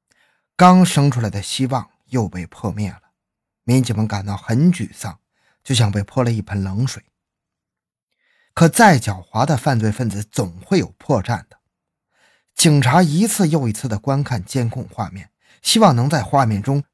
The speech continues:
找出蛛丝马迹。突然，一段视频画面引起了刑警的怀疑。在二零一四年的十一月二十七号，李振旭曾频繁地往返于山庄厨房和藏獒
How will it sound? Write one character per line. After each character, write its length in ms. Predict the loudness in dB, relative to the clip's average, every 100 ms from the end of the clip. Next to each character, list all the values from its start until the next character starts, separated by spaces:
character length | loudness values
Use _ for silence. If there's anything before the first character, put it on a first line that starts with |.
| _
找 240 | -6 -6
出 280 | -10 -6 -6
蛛 240 | -6 -6 -6
丝 180 | -4
马 200 | -6 -8 _
迹。 200 | -14 -14 -16 _ _ _ _ _ _ _ _ _ _ _ _ _ _
突 180 | -8 -8
然， 140 | -8 -14 _ _ _ _ _
一 100 | 2
段 180 | 4 4
视 200 | 4 -2
频 180 | -2 -4
画 220 | -2 -2
面 180 | 0 -2
引 180 | -2 -2
起 120 | -4
了 80 | -12
刑 260 | -6 -4
警 140 | -4 -8
的 100 | -16 _
怀 160 | -10
疑。 160 | -10 -12 _ _ _ _ _ _ _ _ _ _ _ 2
在 140 | 4
二 240 | 6 6
零 160 | 6 4
一 140 | 2
四 180 | 0 0
年 240 | 0 0 -2
的 160 | -4
十 240 | -4 -6 -4
一 60 |
月 120 | -2
二 140 | -4 -6
十 140 | -12
七 260 | -10 -4 -4
号， 220 | -6 -12 _ _ _ _
李 160 | 2 4
振 180 | 4 2
旭 160 | 0
曾 200 | -2 -2
频 360 | -4 0 2 2
繁 240 | 0 -2
地 160 | -2 -4 _
往 320 | 2 4 4
返 180 | 2 -2
于 160 | -2 -2
山 360 | 0 2 4
庄 240 | 4 2 0
厨 200 | -2 -4
房 260 | -2 -4 -4
和 160 | -4
藏 380 | -2 2 2 2
獒 180 | -4 -4